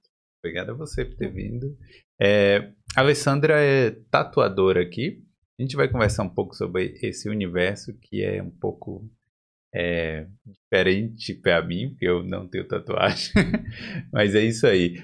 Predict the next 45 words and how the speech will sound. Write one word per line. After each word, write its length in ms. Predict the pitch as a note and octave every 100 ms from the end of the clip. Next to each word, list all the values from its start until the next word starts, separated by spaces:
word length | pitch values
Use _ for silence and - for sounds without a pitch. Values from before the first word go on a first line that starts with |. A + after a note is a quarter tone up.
| -
É, 120 | A#2+
antes 320 | D3+ F#3 D#3+
disso, 280 | C#3+ F3 D3
deixa 180 | E3 E3
eu 40 |
só 80 | E3+
pedir 200 | D3 C3+
pra 80 | C3
você 220 | A2+ -
deixar 300 | A2 G2+ B2+
o 60 | B2
like, 440 | G2+ A#2 - -
né, 180 | G#2 B2+
e 40 |
se 140 | C3+ C3+
inscrever 440 | - A2+ G2 G#2
no 120 | B2+
canal. 280 | C3 A#2 F#2+
Verifica 420 | A2 B2 - E3
aí 100 | -
se 100 | B2+
você 240 | - G#2 G#2
tá 100 | G2+
inscrito 680 | F#2 - F2+ G#2+ C3 A2+ - _ _ _
e 160 | G#2+ G2+
se 120 | -
inscreve, 840 | A#2 - G#2+ A#2+ B2+ A#2 F#2+ F2+
se 160 | - -
não 80 | G2+
tiver 180 | G2 G2
inscrito, 420 | F#2+ - A2 A2+
se 140 | -
inscreva 400 | B2 - G#2+ G#2
no 100 | G#2
canal 340 | G2+ G2+ F#2 A2
pra 120 | C3
dar 80 | B2+
aquela 260 | C3 D3
força 320 | C3+ - E2+ -
pra 180 | - F2+
gente, 360 | - - - -
beleza? 480 | F#2 G2 B2 C#3+ - - _ _ - - - - _ _ _
E 80 | A#2+
aí, 100 | A#2+
Alessandra? 500 | F#2+ F2 F2 E2 F2